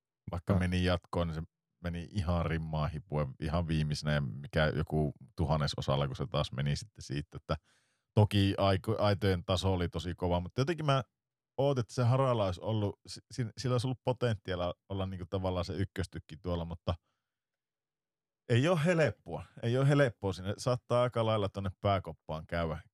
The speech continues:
Speaker 1: käydä helposti tommonen niinku tavallaan, että ookin tiedostat, että oot ykkössuosikki kuitenkin sitten, tai oot, oot paremmassa kunnossa tällä hetkellä kuin kilpasisko siinä, jos suomalaisia ajatellaan, niin sitten yhtäkkiä,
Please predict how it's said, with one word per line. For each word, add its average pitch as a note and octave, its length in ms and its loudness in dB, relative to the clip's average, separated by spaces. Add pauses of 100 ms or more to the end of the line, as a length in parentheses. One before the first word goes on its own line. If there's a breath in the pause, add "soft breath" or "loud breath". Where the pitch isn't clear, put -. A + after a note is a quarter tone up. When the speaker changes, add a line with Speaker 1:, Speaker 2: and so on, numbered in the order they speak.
(240)
Speaker 1:
käydä F2+ 240 0
helposti E2+ 460 -4 (100)
tommonen D#2+ 380 -6
niinku D#2 240 -8
tavallaan, D#2+ 380 0
että D#2+ 200 -2
ookin D#2+ 320 -4 (320)
tiedostat, F2 520 -2
että - 160 -4
oot E2 180 -2 (280)
ykkössuosikki E2 720 -8
kuitenkin D2 380 -6
sitten, - 400 -8
tai D2+ 180 0
oot, D2 160 -2 (400)
oot F2 100 -10 (120)
paremmassa D#2 480 -4
kunnossa D#2 380 -10
tällä D2+ 200 -2
hetkellä D2+ 320 -8
kuin D#2 160 -6 (520)
kilpasisko - 600 -10
siinä, C#2+ 300 -6 (340)
jos D2+ 160 -6
suomalaisia D2 560 0
ajatellaan, D2 520 0
niin D2+ 60 -4
sitten D#2 260 -4
yhtäkkiä, D2+ 500 -2